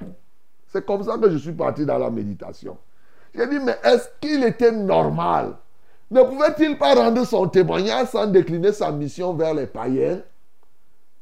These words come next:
Lui-même sachant que ces gens-là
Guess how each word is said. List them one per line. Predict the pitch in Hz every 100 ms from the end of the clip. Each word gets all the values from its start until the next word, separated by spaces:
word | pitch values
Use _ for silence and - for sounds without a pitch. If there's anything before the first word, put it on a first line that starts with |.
| - - - -
Lui-même | 165 254 294 269 254
sachant | - 190 185 247 254
que | 233
ces | 220 190
gens-là | 165 180 196 180 180 - -